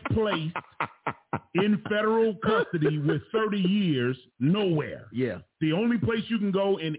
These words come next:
Speaker 1: any place, whether it's state or fed, is the shoe, which is segregated, the segregated housing unit.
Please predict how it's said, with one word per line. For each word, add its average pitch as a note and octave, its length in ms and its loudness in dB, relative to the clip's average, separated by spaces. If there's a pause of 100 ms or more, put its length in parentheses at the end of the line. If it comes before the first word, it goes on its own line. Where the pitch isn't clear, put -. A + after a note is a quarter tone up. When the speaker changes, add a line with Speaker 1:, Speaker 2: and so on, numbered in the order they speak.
(100)
Speaker 1:
any B3+ 280 0
place, A3 380 -2 (120)
whether D#3+ 240 0
it's C#3 120 -2
state G#3+ 220 0
or G#3+ 60 2 (100)
fed, F3 280 -2
is F#3+ 240 0
the E3 100 2 (100)
shoe, D3 180 0 (360)
which C3+ 180 0
is B2+ 80 -8 (120)
segregated, G#3 720 -2
the C#3 180 -2
segregated F#3 560 -4
housing E3+ 440 -2
unit. C3+ 280 0